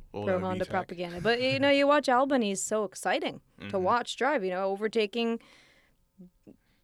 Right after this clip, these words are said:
Speaker 2: you know, it's exciting, and he battles, and he fights, and he doesn't crack under pressure, and he handled the disappointment in Brazil very well. Gracefully.
Speaker 1: Hey,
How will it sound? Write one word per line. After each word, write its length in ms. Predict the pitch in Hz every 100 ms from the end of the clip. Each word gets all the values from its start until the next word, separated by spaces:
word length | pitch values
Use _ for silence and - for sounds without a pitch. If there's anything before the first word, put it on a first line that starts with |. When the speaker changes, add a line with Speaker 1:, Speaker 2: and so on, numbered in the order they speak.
| _ _
Speaker 2:
you 120 | - 185
know, 380 | 175 175 185 - 262 _
it's 720 | - - - - - - - -
exciting, 600 | 185 - 185 190 202 196
and 240 | 180 175
he 240 | 175 175 170
battles, 640 | 165 170 165 165 185 180
and 100 | 180
he 80 | 160 -
fights, 320 | 170 175 185
and 80 | 180
he 40 | 165
doesn't 240 | 160 175
crack 300 | - 175 175
under 180 | 185 175
pressure, 600 | - 165 170 185 170 170
and 420 | 151 151 151 156
he 360 | 175 180 180 175
handled 420 | 165 180 208 190
the 60 | 175
disappointment 720 | - 175 175 - 175 180 180
in 120 | 180
Brazil 480 | 175 175 165 151 156 165
very 260 | 151 -
well. 360 | - - - 208 - - - - _ _ _ _ _ 170 _ _ _ 190 -
Gracefully. 720 | 202 196 175 - 185 175 214 277 180 - - -
Speaker 1:
Hey, 320 | 123 73